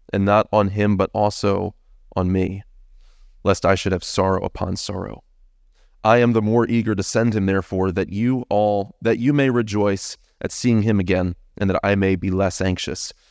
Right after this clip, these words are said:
So receive him in the Lord with all joy and honor such men, for he nearly died for the work of Christ,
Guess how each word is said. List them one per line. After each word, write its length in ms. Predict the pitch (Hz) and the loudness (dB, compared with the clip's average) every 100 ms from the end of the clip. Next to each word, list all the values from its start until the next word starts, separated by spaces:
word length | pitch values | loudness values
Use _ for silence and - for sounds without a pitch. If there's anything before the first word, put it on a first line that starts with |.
| - | -10
So 160 | - | -2
receive 500 | 131 127 - 180 175 | 0 0 -2 -2 -2
him 160 | 127 104 | -2 -2
in 100 | 123 | 0
the 100 | 117 | 0
Lord 380 | 113 131 110 92 | 0 2 2 0
with 140 | 107 - | -2 -2
all 260 | 120 131 147 | 0 2 0
joy 560 | 123 143 113 95 92 95 | -2 -2 0 0 -4 -6
and 100 | 107 - | -6 -2
honor 320 | 120 135 131 | 0 0 0
such 340 | - 101 - | -2 -4 -4
men, 200 | 90 85 - - _ _ - | -8 -10 -14 -20 _ _ -6
for 120 | 107 | -4
he 180 | 147 160 | 0 0
nearly 340 | 165 127 110 | 2 2 0
died 480 | 87 117 117 101 73 | 0 -2 0 -2 -4
for 140 | - | -4
the 80 | 113 | -4
work 300 | 98 107 - | 0 0 0
of 100 | 98 | -8
Christ, 640 | - 101 90 80 - - | -6 -6 -6 -8 -12 -14